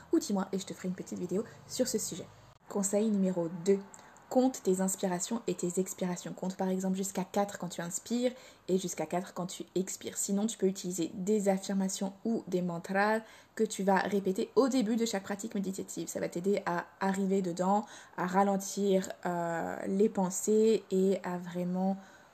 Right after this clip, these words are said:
commencer à pouvoir méditer plus calmement, plus rapidement. Et conseil numéro trois, tu vas pouvoir utiliser des visualisations à chaque fois. Parce qu'en fait, une visualisation, ça va occuper ton esprit. Et donc, faire une pratique, euh, visuelle de visualisation, ça va être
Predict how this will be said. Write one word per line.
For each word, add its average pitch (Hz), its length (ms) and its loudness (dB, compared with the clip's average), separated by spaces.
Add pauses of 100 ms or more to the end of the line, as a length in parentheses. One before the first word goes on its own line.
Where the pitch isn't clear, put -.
commencer 190 800 0
à 180 120 -2
pouvoir 180 440 -4
méditer 185 640 -2
plus 190 160 -8
calmement, 175 400 -4 (880)
plus - 120 -8
rapidement. 160 320 -10 (280)
Et 196 100 0
conseil 190 320 -2
numéro 180 300 0
trois, 233 320 -2 (420)
tu 220 100 -4
vas 196 300 6 (100)
pouvoir 190 380 0
utiliser 196 380 0
des 196 340 0
visualisations 208 1000 2
à 202 220 2
chaque - 280 -4
fois. - 220 -2
Parce 180 160 -2
qu'en 220 100 -2
fait, 302 160 0
une 214 100 4
visualisation, 202 560 2
ça 233 80 -2
va 202 200 0
occuper 233 340 2
ton 202 140 -2
esprit. 262 380 -4 (320)
Et 202 80 4
donc, 202 180 0
faire 262 180 4
une 202 140 0
pratique, 214 540 -6 (140)
euh, 170 340 0
visuelle 190 380 2
de 185 80 0
visualisation, 185 540 0
ça 208 140 2
va 196 100 4
être 202 180 -4